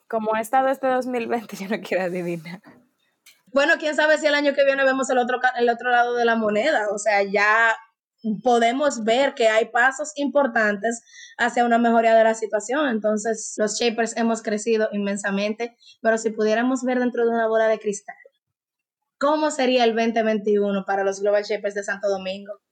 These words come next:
Speaker 2: Y no solo para los proyectos, en general, ¿cómo lo vemos el veinte veintiuno?
Speaker 1: Realmente yo estaba bromeando,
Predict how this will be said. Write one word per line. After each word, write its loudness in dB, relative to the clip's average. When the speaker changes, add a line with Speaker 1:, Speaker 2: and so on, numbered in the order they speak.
Speaker 2:
Y 2
no 2
solo 0
para 2
los 0
proyectos, -4
en -6
general, -4
¿cómo 0
lo 0
vemos -2
el -4
veinte -2
veintiuno? -4
Speaker 1:
Realmente 0
yo -2
estaba 0
bromeando, -2